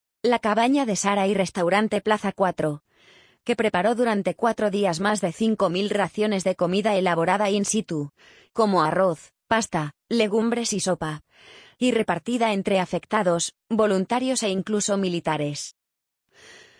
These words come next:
Desde la Concejalía de Seguridad Ciudadana se coordinó el despliegue de efectivos de la Policía Local de Elda y de voluntarios de Protección Civil a la zona afectada. En concreto,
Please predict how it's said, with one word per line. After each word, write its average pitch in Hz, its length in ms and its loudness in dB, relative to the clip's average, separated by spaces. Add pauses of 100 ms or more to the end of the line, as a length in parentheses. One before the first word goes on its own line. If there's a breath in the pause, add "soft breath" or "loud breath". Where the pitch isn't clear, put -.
(260 loud breath)
Desde 233 380 0
la 208 120 2
Concejalía 208 680 -2
de 233 120 -2
Seguridad 190 600 -2
Ciudadana 196 560 0
se 202 160 -4
coordinó 190 520 0
el 226 120 0
despliegue 196 500 0
de 185 140 0
efectivos 190 580 -2
de 202 120 -2
la 175 100 0
Policía 180 480 0
Local 185 340 0
de 185 140 2
Elda 143 380 -4 (500 loud breath)
y 240 160 2
de 214 120 2
voluntarios 226 640 0
de 233 120 -2
Protección 220 560 -2
Civil 208 320 0
a 185 40 2
la 170 120 -2
zona 214 320 2
afectada. 156 640 -6 (380)
En 233 180 2
concreto, 208 720 0